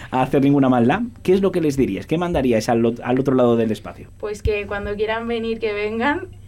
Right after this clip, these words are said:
Speaker 2: y <laughs> así pues también vemos, eh, cómo son las diferentes, bueno, los diferentes, em, seres humanos en los otros, eh, planetas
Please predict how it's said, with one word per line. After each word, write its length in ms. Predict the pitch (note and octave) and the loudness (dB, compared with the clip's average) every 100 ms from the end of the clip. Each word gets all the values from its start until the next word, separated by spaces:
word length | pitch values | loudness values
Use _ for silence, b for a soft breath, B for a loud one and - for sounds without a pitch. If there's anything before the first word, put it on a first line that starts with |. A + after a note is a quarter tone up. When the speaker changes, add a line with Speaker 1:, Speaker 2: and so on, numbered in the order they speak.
| - | -14
Speaker 2:
y 200 | A#3 A#3 | -4 -2
<laughs> 200 | A#3 A3+ | 0 -4
así 240 | G3+ A#3+ | -8 -6
pues 280 | A#3 A3 A3+ | -6 -4 -6
también 340 | A3+ A3 A3 A3 | -8 -8 -6 -4
vemos, 380 | G#3+ G#3+ A3 b b b b b | -4 -4 -8 b b b b b
eh, 240 | - A3 G#3+ | -6 -4 -4
cómo 300 | G#3 G#3 G#3+ | -6 -8 -8
son 460 | G#3 G#3+ G3+ G3 - _ | -8 -8 -6 -8 -12 _
las 220 | G3+ F#3+ | -12 -10
diferentes, 880 | F#3+ G#3 F#3+ F#3+ F#3 G3 F#3 F3 - _ _ _ | -12 -12 -12 -12 -10 -10 -10 -12 -20 _ _ _
bueno, 240 | F#3 E3 - _ _ _ _ _ _ _ _ - | -18 -18 -20 _ _ _ _ _ _ _ _ -18
los 140 | G3 | -12
diferentes, 920 | G#3 F3 G3 G3+ G3 G#3 G#3 G3+ F#3 - | -12 -10 -8 -8 -8 -8 -8 -8 -12 -14
em, 380 | - G#3 G3+ G3+ | -6 -4 -4 -6
seres 340 | G3 G3 G3 G#3+ | -6 -6 -4 -4
humanos 560 | G3 G3 G3 G#3 - - | -4 -2 -4 -8 -12 -14
en 220 | F#3 F3+ | -10 -8
los 200 | E3+ E3+ | -8 -12
otros, 600 | F3 E3+ F#3 F3 E3 - b b b b b _ | -14 -10 -6 -6 -8 -14 b b b b b _
eh, 220 | - G3+ F#3+ | -4 -4 -2
planetas 680 | G3 F#3+ G3 G3 A3 C#4 | -2 -2 -4 -4 -4 -4